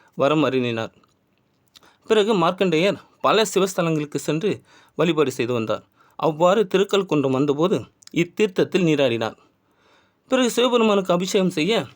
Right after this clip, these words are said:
தீர்த்த தண்ணீரை எடுத்துச் செல்ல பாத்திரம் இல்லாததால்,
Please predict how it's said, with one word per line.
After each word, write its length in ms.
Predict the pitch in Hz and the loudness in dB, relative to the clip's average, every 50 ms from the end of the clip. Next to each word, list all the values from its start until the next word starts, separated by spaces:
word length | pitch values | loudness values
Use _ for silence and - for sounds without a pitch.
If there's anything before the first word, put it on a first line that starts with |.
| _ - - - | _ -20 -20 -10
தீர்த்த 340 | - 233 247 240 - 226 180 | -6 -6 -4 -2 0 0 0
தண்ணீரை 500 | 180 - 175 180 190 196 214 196 185 160 | 2 2 0 2 2 2 2 2 2 2
எடுத்துச் 320 | 156 160 175 175 185 180 | 0 0 -2 -4 -6 -4
செல்ல 240 | - 147 135 175 262 | -2 -2 -2 -2 -2
பாத்திரம் 400 | 262 - 175 180 185 196 180 175 | -2 -2 -2 -2 -2 -2 -2 0
இல்லாததால், 520 | 156 147 156 147 147 147 160 196 180 120 | 0 0 2 0 0 0 0 -2 -2 -4